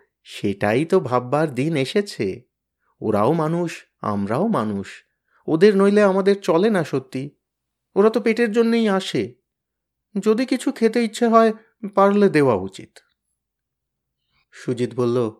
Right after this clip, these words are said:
"তুমি তো ওকে আমাদের সঙ্গে সমান করেই খেতে দাও নাকি?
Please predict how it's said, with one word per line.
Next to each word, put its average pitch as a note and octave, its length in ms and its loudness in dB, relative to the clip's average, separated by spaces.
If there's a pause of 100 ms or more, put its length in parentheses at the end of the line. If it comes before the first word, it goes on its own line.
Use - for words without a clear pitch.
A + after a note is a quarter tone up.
(480)
"তুমি A#3 180 0
তো A#3+ 120 4
ওকে A3+ 140 4
আমাদের G#3 280 4
সঙ্গে A3 280 -2
সমান G3 300 0
করেই G#3+ 240 -2
খেতে F#3+ 240 0
দাও G2 260 -6 (400)
নাকি? F#3 420 -4